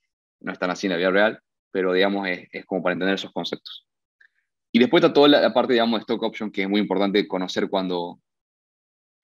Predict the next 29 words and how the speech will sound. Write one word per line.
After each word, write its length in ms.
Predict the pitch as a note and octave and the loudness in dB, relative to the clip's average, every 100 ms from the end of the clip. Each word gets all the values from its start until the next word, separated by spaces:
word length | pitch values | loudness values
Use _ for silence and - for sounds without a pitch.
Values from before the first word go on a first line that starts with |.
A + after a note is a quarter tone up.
| - | -10
cuando 240 | G2+ G2 | -4 2
uno 100 | G#2 | 2
empieza, 340 | G#2 A#2 A2+ G2+ | 4 2 0 0
porque 220 | F#2 G#2 | 0 2
es 60 | |
una 120 | G#2+ F#2+ | 0 0
forma 320 | G#2+ G#2+ G#2 | 0 4 4
de, 200 | F#2+ - | 4 2
de 80 | G2+ | -2
atraer 240 | G2 G#2 | 0 0
nuevos 300 | G#2 G#2+ G#2 | 2 0 -2
empleados. 360 | F#2+ G#2+ G#2 F2+ | -4 -2 0 -2
Lo 120 | F2 | -6
que 120 | G2 | -6
uno 160 | G#2 A#2 | -4 -4
hace 200 | A2+ G#2+ | -4 -6
con 120 | A2 | -6
stock 220 | G#2 A2 | -6 -4
option 320 | A2+ A2+ B2+ | -4 -4 -8
es, 320 | G2 F#2+ - _ _ _ _ _ | -8 -10 -16 _ _ _ _ _
supongamos, 480 | - G#2+ G#2 F#2 - _ _ _ - | -4 0 2 0 -8 _ _ _ -8
eh, 340 | G2+ F#2+ F2+ - _ | -4 -4 -6 -14 _
conseguimos 460 | G#2 G2+ A#2 A#2+ A#2+ | -6 -2 2 4 4
un 100 | A2 | 2
res-, 180 | G#2+ | 0
desarroll-, 380 | - A2 A2 A2+ | -6 -2 0 0
un 80 | G#2+ | -2
desarrollador 360 | G2+ A2+ A#2+ A#2 | -2 2 2 2
senior 540 | - E3 D3 D3 | -4 -2 -2 -4